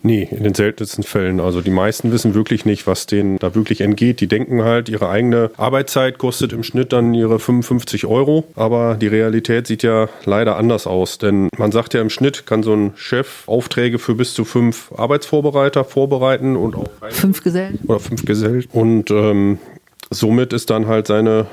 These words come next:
Speaker 1: Stunde im Prinzip das Fünffache wert. Das heißt also fünfmal diese fünfundfünfzig Euro.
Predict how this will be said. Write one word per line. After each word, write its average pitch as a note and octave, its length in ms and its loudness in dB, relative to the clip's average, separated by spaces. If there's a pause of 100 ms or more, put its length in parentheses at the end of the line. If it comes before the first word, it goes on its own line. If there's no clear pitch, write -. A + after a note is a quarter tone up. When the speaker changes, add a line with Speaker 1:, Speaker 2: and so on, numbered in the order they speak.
Speaker 1:
Stunde A#2+ 400 2
im A2 80 -2
Prinzip A#2 340 -2
das - 160 -2
Fünffache G#2 440 0
wert. F2 200 2
Das F2+ 160 -2
heißt F#2+ 220 0
also G2+ 180 2
fünfmal G#2+ 480 -2
diese G2+ 220 0
fünfundfünfzig G#2+ 640 -2
Euro. A2+ 400 2